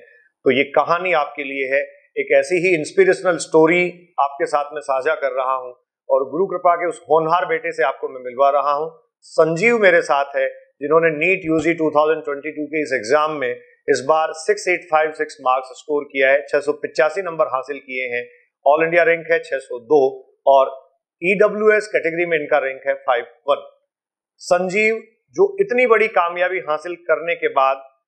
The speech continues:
अब भी उतने सहज और सरल दिखाई देते हैं और पूरे confidence और आत्मविश्वास के साथ बारीकियों का बखान करते हैं। कैसे संजीव ने ये सफलता पाई और गुरु कृपा का नाम कैसे रोशन किया, शेखावाटी का सिरमौर यह संस्थान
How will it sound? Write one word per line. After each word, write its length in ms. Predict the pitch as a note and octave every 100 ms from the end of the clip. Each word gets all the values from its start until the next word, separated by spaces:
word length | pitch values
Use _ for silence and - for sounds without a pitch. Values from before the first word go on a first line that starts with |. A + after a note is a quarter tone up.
| _ _ -
अब 180 | F3 F3
भी 80 | G#3
उतने 300 | G#3+ G3 G3
सहज 440 | F#3+ E3 E3+ F3 F3
और 120 | D3+
सरल 360 | - D#3 F3
दिखाई 300 | D3+ D3 D#3
देते 280 | C3+ B2 C#3
हैं 200 | C3 B2+ - _ _ -
और 60 | F3
पूरे 340 | - A3 C4
confidence 580 | B3 F#3 F3 G3 G#3+ G#3+
और 100 | G3+
आत्मविश्वास 720 | D#3+ E3 F#3 F3+ F3 F3 F3 F3
के 80 | E3+
साथ 240 | D3 C#3 - - _ _
बारीकियों 540 | D3 E3+ G#3+ G3+ A#3+
का 140 | A#3 F3+
बखान 380 | C#3+ D3+ D3+
करते 320 | D3 C3+ - C3
हैं। 120 | B2+ _ _ _
कैसे 300 | E3+ F3 A3+
संजीव 360 | G3 F3+ F#3 G3
ने 80 | F#3+
ये 80 | F3
सफलता 460 | D3+ D#3+ D#3+ E3
पाई 320 | D#3 C#3 D3 C#3+ _ _ -
और 180 | C3+ C3
गुरु 160 | D3 F3+
कृपा 260 | F3 F3+
का 120 | F3+
नाम 280 | D#3 D3+ D#3+
कैसे 380 | D#3+ D#3+ D#3 F3+
रोशन 260 | D#3 D3 D3+
किया, 360 | - C3+ B2+ B2+ - _ _
शेखावाटी 840 | - E3+ E3 F#3 F#3+ F#3 G3 G3
का 200 | - E3
सिरमौर 580 | D3+ E3 E3+ F#3 G3 E3
यह 140 | D3
संस्थान 640 | C#3+ C#3 C#3 - D3+ C#3